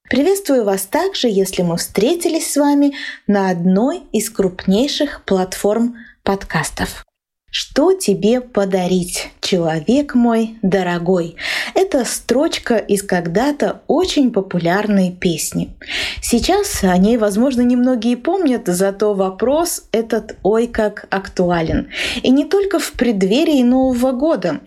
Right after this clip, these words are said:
К счастью, в нашей жизни много разных праздников. Правда, только накануне зимних люди переживают так называемую лихорадку, потому что подарков нужно купить много, чтобы всем и каждому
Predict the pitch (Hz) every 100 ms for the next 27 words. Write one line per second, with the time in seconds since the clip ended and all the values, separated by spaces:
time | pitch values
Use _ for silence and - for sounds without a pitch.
0 | - - - 214 311 - 214 190 175 185
1 | 180 175 175 262 277 240 220 196 202 330
2 | 294 285 185 175 185 196 180 - - -
3 | 175 165 - 165 - - - - - -
4 | - 262 240 254 233 - 233 220 208 202
5 | 202 214 208 214 220 220 226 - - 220
6 | 233 269 185 156 147 - - - 180 214
7 | 233 190 190 185 175 160 180 269 190 -
8 | - 180 - 180 175 165 185 240 247 196
9 | 180 165 - - - 190 190 - 208 196
10 | 170 - 156 - _ - 170 165 165 -
11 | 160 170 170 185 262 262 220 214 208 196
12 | 196 220 208 220 - 202 208 226 214 180
13 | 165 - - - - - 170 - - -
14 | - - 175 220 285 285 - 185 - 165
15 | 175 - 180 175 170